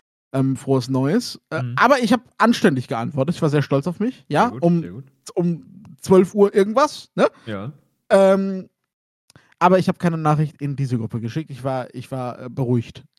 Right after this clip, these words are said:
Speaker 1: <laughs>
Speaker 2: Sehr gut.
Speaker 1: Ja.
Speaker 2: Ja, das, das
Speaker 1: So.
Speaker 2: kann schnell peinlich werden.
Speaker 1: Das kann, ja, das muss auch nicht sein. Also
Speaker 2: Nee.
Speaker 1: muss auch nicht sein.
Speaker 2: Ist richtig.
Speaker 1: Ähm, deshalb, äh, macht das am besten nicht, Leute.
Speaker 2: Nee.
Speaker 1: Also
Speaker 2: Spart euch das.
Speaker 1: Ja.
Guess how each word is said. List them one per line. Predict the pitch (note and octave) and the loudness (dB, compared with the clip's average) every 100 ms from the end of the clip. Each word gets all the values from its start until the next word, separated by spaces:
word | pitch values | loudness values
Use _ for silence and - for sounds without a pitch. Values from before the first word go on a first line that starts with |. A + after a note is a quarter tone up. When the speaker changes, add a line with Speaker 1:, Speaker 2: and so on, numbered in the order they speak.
| F3 - _ _ _ | -16 -16 _ _ _
Speaker 1:
<laughs> | G3+ G3+ F#3 D3 F3+ D3 C3+ | 0 2 2 0 -8 -8 -10
Speaker 2:
Sehr | G#2+ G2+ | -10 -10
gut. | G2 - _ _ _ _ _ - | -14 -20 _ _ _ _ _ -16
Speaker 1:
Ja. | C3+ - _ _ _ - - | -14 -14 _ _ _ -20 -12
Speaker 2:
Ja, | A2+ B2+ | -8 -6
das, | B2+ - | -8 -10
das | C3 | -2
Speaker 1:
So. | B3 | 2
Speaker 2:
kann | G#3+ - | 2 2
schnell | B2 | -6
peinlich | A#2 A2 G2 - | -10 -10 -12 -16
werden. | - G2 _ _ _ | -20 -20 _ _ _
Speaker 1:
Das | F#3+ G3+ | -4 -2
kann, | B3+ | -2
ja, | G#3+ A#3+ B2+ G#3+ F3 | 0 0 0 -4 -2
das | F3 - | -2 0
muss | E3 E3 | 2 2
auch | A#2+ A#2+ | 0 -8
nicht | A2 | -8
sein. | - - - - | -12 -20 -20 -8
Also | C#3 C3 C#3 | -4 0 0
Speaker 2:
Nee. | |
Speaker 1:
muss | D#3 F3 | 0 -2
auch | C3+ A2+ | -4 -4
nicht | A2+ G#2+ | -6 -6
sein. | B2 C#3 C#3+ C#3+ C#3+ _ _ _ | -4 -2 -2 -4 -6 _ _ _
Speaker 2:
Ist | - | -20
richtig. | F#2 - | -12 0
Speaker 1:
Ähm, | A#2+ A2+ A#2 A2+ A2+ | 2 2 0 -4 -4
deshalb, | C3 A2+ A#2+ A2+ A#2 _ - | -6 -4 -4 -2 -4 _ -2
äh, | A#2+ A#2+ A#2+ A#2 - _ - - - | 0 2 2 0 -4 _ -20 -20 -16
macht | - B2 A#2+ | -6 -4 -2
das | C3 - | -2 -4
am | A2+ | -8
besten | A2+ - | -10 -14
nicht, | - - | -18 -18
Leute. | - - - | -18 -18 -14
Speaker 2:
Nee. | |
Speaker 1:
Also | - A#2+ A2 A2 _ _ _ | -10 -8 -8 -12 _ _ _
Speaker 2:
Spart | G#2 B2 | -14 -12
euch | A#2+ | -12
das. | B2 A#2+ - - _ _ _ _ _ | -12 -14 -14 -20 _ _ _ _ _
Speaker 1:
Ja. | - | -20